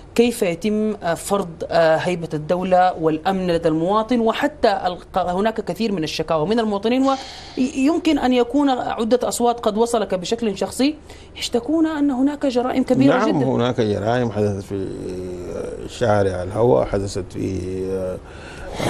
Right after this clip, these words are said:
Speaker 2: بحري، في أم درمان، آه، في كل المناطق العاصمة.
Speaker 1: إذن القضية
Speaker 2: بل
Speaker 1: ليست
Speaker 2: امتدت،
Speaker 1: قضية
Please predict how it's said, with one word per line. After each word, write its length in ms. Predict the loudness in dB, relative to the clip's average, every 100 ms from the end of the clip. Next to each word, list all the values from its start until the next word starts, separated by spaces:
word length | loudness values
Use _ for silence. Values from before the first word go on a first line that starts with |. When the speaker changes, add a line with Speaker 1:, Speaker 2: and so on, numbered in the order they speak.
| 4 6 6 4 4
Speaker 2:
بحري، 480 | 2 2 2 2 0
في 140 | 0
أم 180 | -4 -2
درمان، 640 | 0 0 0 0 0 -2 -6 -18 -20 -10
آه، 200 | -2 -2
في 140 | 2 4
كل 260 | 4 4
المناطق 560 | 4 2 2 2 2 2
العاصمة. 640 | 0 0 0 2 2 0 -4 -4
Speaker 1:
إذن 180 | 0 0
القضية 360 | 4 4 4
Speaker 2:
بل 60 | 0
Speaker 1:
ليست 200 | 0 0
Speaker 2:
امتدت، 160 | 0 0
Speaker 1:
قضية 240 | 0 -2